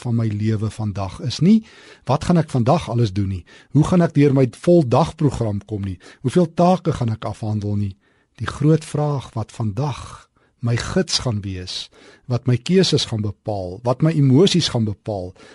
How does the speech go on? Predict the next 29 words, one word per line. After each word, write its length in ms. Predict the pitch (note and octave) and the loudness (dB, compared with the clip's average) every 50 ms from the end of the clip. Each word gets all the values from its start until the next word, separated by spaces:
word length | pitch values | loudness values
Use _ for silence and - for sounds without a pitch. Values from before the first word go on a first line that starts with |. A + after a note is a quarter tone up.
| _ _ - | _ _ -6
wat 140 | B2 - C#3+ | -4 0 2
my 80 | C#3+ C3+ G#2 | 2 2 2
wilsbesluite 760 | F#2+ A2+ C#3+ F#3+ G3+ - - - C3 - - B2+ A#2 A2 - A2+ | 2 4 4 4 4 2 0 -2 -4 -2 0 -2 -2 -2 -4 -6
gaan 200 | - A#2+ A2 A2 | -6 -4 -4 -4
bepaal, 500 | G#2+ G2+ - _ - A2+ A2 G#2 G2 G2+ - | -4 -6 -8 _ -8 -6 -6 -6 -8 -8 -10
is 80 | - - | -12 -12
die 200 | C#3 F#3+ F#3 F#3+ | -10 -4 -2 -2
een 100 | G3+ F#3+ | -2 -2
vraag: 540 | - - - G#2+ F#2 E2+ E2+ - - - - _ _ _ _ _ _ _ _ | -2 -4 -8 -8 -8 -8 -10 -14 -16 -20 -20 _ _ _ _ _ _ _ _
"Sal 300 | - - D3 C#3 C#3+ D#3 | -10 -6 -2 -2 -2 -2
ek 180 | D#3 - - - _ _ | -2 -6 -12 -20 _ _
alles 420 | - G3 G#3+ A3 A3 A3 G#3 - | -4 -2 0 2 2 0 0 -2
wat 200 | - C3+ A#2+ - | -6 -8 -6 -4
my 160 | A#2+ A#2 A2+ - _ _ | -4 -4 -4 -6 _ _
tot 300 | - F#3 F3+ - _ - | -4 -4 -4 -4 _ -10
vandag 520 | - D3+ C3+ A#2 G#2 G2+ A2+ A2+ - - | -8 -6 -6 -6 -6 -6 -6 -6 -6 -6
toe 140 | - C3 A#2+ | -6 -8 -4
gedefinieer 720 | - - B2+ A#2 A#2 - - B2 A2+ G#2+ F#2+ F#2 F#2+ F#2 | -4 -4 -2 -2 -4 -4 -4 -4 -4 -2 -2 -4 -6 -8
het, 300 | F#2 F#2 - - - - _ _ _ _ _ _ _ _ _ _ _ _ | -10 -12 -14 -20 -20 -20 _ _ _ _ _ _ _ _ _ _ _ _
agterlaat 880 | - F#3 - - - - C#3+ G2+ F#2+ F#2 F2 E2+ F2 - _ _ - _ _ _ _ _ _ _ _ | -6 -4 -4 -4 -2 -2 -2 -2 -2 -4 -6 -8 -12 -14 _ _ -20 _ _ _ _ _ _ _ _
en 200 | - A#2 G#2 G2 | -4 -4 -2 0
Jesus 400 | A2 F3 A3 G#3+ - - D3 - | 4 4 4 4 4 2 0 -2
toelaat 460 | - - C#3 A#2+ G#2+ F#2+ F2 F2 - _ _ _ _ _ - | 0 0 0 2 2 -2 -4 -8 -12 _ _ _ _ _ -4
om 140 | B2+ A2+ - | -2 -2 0
te 120 | - A#2 | 0 0
definieer 800 | G#2+ A#2 G#2+ - - A2+ A2 G#2+ G#2+ A#2+ C3+ B2 G#2+ F#2+ D#2+ - _ _ _ _ _ _ _ | 0 0 0 0 0 0 2 2 4 4 4 2 2 -2 -6 -12 _ _ _ _ _ _ _
wie 240 | - G2+ G#2 A#2+ - | -8 -4 -4 -4 -2
ek 280 | - G2+ F#2 - - - - | -4 -6 -8 -8 -14 -18 -16
is?" 340 | - - - - - - | -14 -14 -14 -14 -16 -18